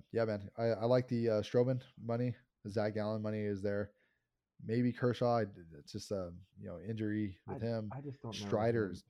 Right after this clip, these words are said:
Speaker 1: been
Speaker 2: Strider
Speaker 1: terrible. Strider's E R A is four twelve, man.
Speaker 2: Yeah,
Speaker 1: He's
Speaker 2: I
Speaker 1: not,
Speaker 2: know. And
Speaker 1: no way.
Speaker 2: Wheeler, I've been watching Wheeler. I mean, my fills.
Speaker 1: There's
Speaker 2: And
Speaker 1: been nothing,
Speaker 2: he,
Speaker 1: nothing like his
Speaker 2: he
Speaker 1: Cy
Speaker 2: lighting the
Speaker 1: Young
Speaker 2: world on
Speaker 1: from
Speaker 2: fire.
Speaker 1: two years
Speaker 2: Not
Speaker 1: ago.
Speaker 2: even close to last year or the year before, yeah.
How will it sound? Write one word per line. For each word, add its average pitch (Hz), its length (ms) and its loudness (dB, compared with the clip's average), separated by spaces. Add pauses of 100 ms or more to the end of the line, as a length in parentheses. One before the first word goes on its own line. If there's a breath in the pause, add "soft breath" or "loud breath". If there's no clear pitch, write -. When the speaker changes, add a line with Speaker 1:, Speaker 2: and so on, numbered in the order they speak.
Speaker 1:
been 110 160 -8
Speaker 2:
Strider 120 120 -4
Speaker 1:
terrible. 120 420 0 (800)
Strider's 127 440 2 (100)
E 131 100 0
R 156 120 6
A 151 60 4
is 101 100 0
four 110 220 0
twelve, 113 300 2
man. 87 160 -8
Speaker 2:
Yeah, 123 200 -4
Speaker 1:
He's 107 140 -6
Speaker 2:
I 107 40 -2
Speaker 1:
not, - 80 -4
Speaker 2:
know. 104 100 -4 (180)
And 107 80 -6
Speaker 1:
no 110 80 -2
way. 110 80 0
Speaker 2:
Wheeler, 120 260 -2
I've 113 100 -6
been 113 120 -4
watching 101 360 -8
Wheeler. 95 360 -6 (280)
I 98 40 -12
mean, 92 240 -10 (360)
my 98 100 -12 (100)
fills. 101 300 -8 (100)
Speaker 1:
There's 120 140 0
Speaker 2:
And 135 60 -2
Speaker 1:
been 127 100 -2
nothing, 110 420 -2 (320)
Speaker 2:
he, 120 80 -10
Speaker 1:
nothing 127 240 4
like 107 180 0
his 107 200 0
Speaker 2:
he - 40 -8
Speaker 1:
Cy 104 140 2
Speaker 2:
lighting 104 120 2
the 104 40 0
Speaker 1:
Young 101 100 0
Speaker 2:
world 101 140 -2
on 95 100 -8
Speaker 1:
from 95 120 -6
Speaker 2:
fire. 101 140 -4
Speaker 1:
two 101 60 -2
years 101 240 0
Speaker 2:
Not 85 100 -6
Speaker 1:
ago. 87 80 -4
Speaker 2:
even 135 120 -10
close 135 300 -8
to 107 80 -12
last 113 280 -10
year 117 140 -10
or 143 160 -8
the 135 80 -8
year 98 80 -8
before, 95 340 -12
yeah. 104 320 -10